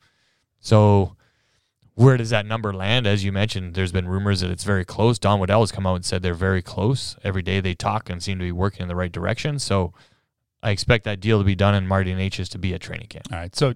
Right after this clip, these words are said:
Speaker 2: yeah, I'm with you. I think that deal gets done. The follow-up, though, is do you see him playing the Nino spot, good spot to develop his defensive skills while getting the opportunity to score, or is that now Andre Kosh's?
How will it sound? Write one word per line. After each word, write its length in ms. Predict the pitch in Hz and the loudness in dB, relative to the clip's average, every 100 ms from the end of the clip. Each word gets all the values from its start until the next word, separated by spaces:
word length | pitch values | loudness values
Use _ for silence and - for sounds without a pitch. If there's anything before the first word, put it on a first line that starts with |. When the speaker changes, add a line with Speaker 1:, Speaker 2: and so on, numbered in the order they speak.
| 113 | -4
Speaker 2:
yeah, 260 | 170 92 | -8 -6
I'm 120 | 110 107 | -6 -6
with 160 | 95 | -8
you. 200 | 92 92 - | -10 -12 -10
I 100 | 113 | -8
think 200 | 139 107 | -6 -4
that 220 | 135 120 | -4 -4
deal 200 | 120 120 | -6 -8
gets 200 | 107 - | -10 -10
done. 260 | 131 113 101 _ _ - | -8 -8 -10 _ _ -10
The 60 | |
follow-up, 380 | 139 175 175 139 | 2 4 4 2
though, 200 | 135 123 | -2 -2
is 160 | 113 - _ _ _ - | -4 -8 _ _ _ -12
do 60 | |
you 80 | 139 | -8
see 220 | - 196 | -4 0
him 160 | 165 170 | 0 0
playing 260 | 165 156 131 | -2 -2 0
the 60 | |
Nino 300 | 117 147 165 | 0 0 -2
spot, 460 | 151 - 160 151 139 _ _ _ _ _ _ _ - | -4 0 2 2 0 _ _ _ _ _ _ _ -12
good 160 | 165 156 | -8 -2
spot 280 | 180 160 | 0 0
to 60 | - | 0
develop 300 | 135 143 131 | -2 -2 -2
his 100 | 123 | -8
defensive 460 | 113 - 170 - 147 | -10 -8 -6 -6 -8
skills 420 | - 160 156 120 | -6 -2 -2 -2
while 140 | 123 | -6
getting 220 | 117 120 107 | -8 -6 -6
the 80 | |
opportunity 480 | 107 - - 127 113 | -6 -10 -10 -8 -8
to 60 | 110 | -10
score, 360 | - 147 147 | -10 -6 -6
or 180 | 139 123 | -6 -4
is 100 | 113 | 0
that 200 | 131 127 | 2 2
now 180 | 117 117 | 2 2
Andre 300 | 113 110 107 | 2 0 -2
Kosh's? 560 | - 101 92 - - | -6 -8 -8 -10 -14